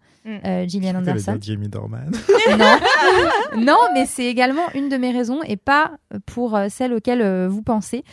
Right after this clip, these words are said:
Speaker 2: Euh, donc d'abord Gillian Anderson parce que, euh, bah, c'est une actrice, euh, super, euh, et qu'en plus elle tient un rôle ultra féministe. Donc, m-, mesdames, messieurs, nous sommes en deux mille treize. La série a été tournée en deux mille douze.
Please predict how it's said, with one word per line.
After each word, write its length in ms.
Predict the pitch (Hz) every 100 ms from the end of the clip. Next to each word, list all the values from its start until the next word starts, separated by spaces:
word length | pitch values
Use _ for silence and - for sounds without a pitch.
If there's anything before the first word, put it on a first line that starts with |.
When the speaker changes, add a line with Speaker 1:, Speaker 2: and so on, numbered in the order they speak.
| - - - -
Speaker 2:
Euh, 400 | 202 196 190 190
donc 160 | 214
d'abord 240 | 226 233 277
Gillian 320 | 226 247 247
Anderson 600 | 233 208 202 - 226 262 -
parce 180 | 196 -
que, 140 | -
euh, 440 | 220 190 175 170 170
bah, 200 | 170 165
c'est 180 | - -
une 100 | 170
actrice, 380 | 175 - 202 -
euh, 120 | 185
super, 520 | 175 202 - 220 - - - - _
euh, 680 | 202 196 185 175 175 175 175 -
et 100 | 214
qu'en 140 | 233 226
plus 180 | 370
elle 120 | 262 202
tient 180 | 247 226
un 40 |
rôle 260 | 220 277 -
ultra 300 | 277 - -
féministe. 640 | 294 285 294 285 - - _ _
Donc, 360 | 190 208 208 - -
m-, 80 | 190 _
mesdames, 360 | 196 208 196
messieurs, 320 | 190 190 - 330
nous 100 | 262
sommes 260 | 226 220 214
en 100 | 202
deux 80 |
mille 160 | 214 233
treize. 400 | - 349 254 202
La 140 | 190
série 260 | 196 240 247
a 60 | 214
été 160 | 226
tournée 240 | 214 240 247
en 80 |
deux 100 | 214
mille 180 | 208 254
douze. 300 | 269 320 220